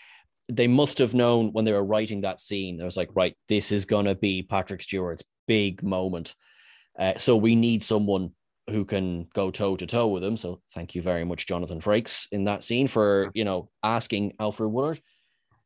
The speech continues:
Speaker 1: Um, I think every part of that scene works. It's the most different we ever see Jean-Luc.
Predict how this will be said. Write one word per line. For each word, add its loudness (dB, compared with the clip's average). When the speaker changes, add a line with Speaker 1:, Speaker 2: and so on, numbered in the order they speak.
Speaker 1:
Um, 2
I 0
think -2
every -2
part -4
of -2
that -2
scene -2
works. -2
It's 0
the 4
most 4
different -2
we -2
ever 0
see -2
Jean-Luc. -2